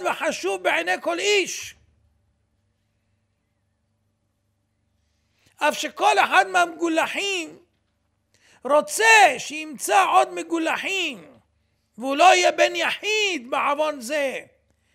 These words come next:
מכל מקום יודע האמת בנפשו שאין זו דרך השם. והנה חכמים זיכרונם לברכה הבטיחונו, כל המכבד את התורה גופו מכובד על הבריות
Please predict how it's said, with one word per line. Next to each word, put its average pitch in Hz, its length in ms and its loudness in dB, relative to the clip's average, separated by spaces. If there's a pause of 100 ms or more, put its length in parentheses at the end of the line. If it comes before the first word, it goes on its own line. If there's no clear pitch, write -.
(340)
מכל 330 360 -4
מקום 320 420 -4
יודע 294 280 -4
האמת 277 400 -4
בנפשו 262 720 -8 (320)
שאין 311 420 -6
זו 262 180 -6
דרך 254 340 -8
השם. 214 340 -10 (1800)
והנה 233 360 -6
חכמים 254 560 -8
זיכרונם 254 560 -8
לברכה 277 260 -4
הבטיחונו, 269 960 -10 (480)
כל 277 280 -4
המכבד 285 600 -4
את 294 60 -10
התורה 262 640 -4 (340)
גופו 262 720 -2
מכובד 269 580 -8
על 269 140 -8
הבריות 285 760 -10